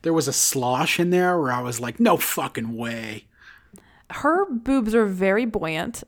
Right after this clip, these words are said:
Speaker 2: and there is, like, uh, th-, like, her nipples are always on the crest of maybe being out of the water, <laughs> and they're just not quite.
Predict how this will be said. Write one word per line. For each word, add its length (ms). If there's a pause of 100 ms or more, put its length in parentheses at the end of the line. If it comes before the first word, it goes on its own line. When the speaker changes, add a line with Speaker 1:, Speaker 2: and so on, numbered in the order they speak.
(160)
Speaker 2:
and 220
there 160
is, 240
like, 260
uh, 120
th-, 260
like, 240
her 260
nipples 440
are 100
always 640 (100)
on 300
the 120
crest 840
of 180
maybe 460
being 260
out 140
of 80
the 80
water, 360
<laughs> 140
and 80
they're 140
just 340
not 280
quite. 400